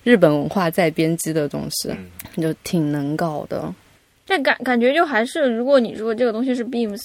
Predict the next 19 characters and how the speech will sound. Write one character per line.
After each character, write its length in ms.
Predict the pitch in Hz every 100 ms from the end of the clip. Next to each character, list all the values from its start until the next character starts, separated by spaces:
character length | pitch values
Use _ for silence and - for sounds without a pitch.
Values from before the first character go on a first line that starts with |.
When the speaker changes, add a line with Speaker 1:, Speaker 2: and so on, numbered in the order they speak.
| -
Speaker 3:
做 200 | 214 -
的， 60 |
你 80 | -
可 100 | 262
能 100 | 214
会 100 | 233
期 140 | 214 -
待 160 | 233
它 140 | 254 233
多 220 | - 220
做 200 | 202 214
点 160 | 196 -
新 260 | - 226 220
的 100 | 202
东 160 | 226
西 120 | 240
出 180 | - -
来。 100 | -
Speaker 2:
嗯。 100 | -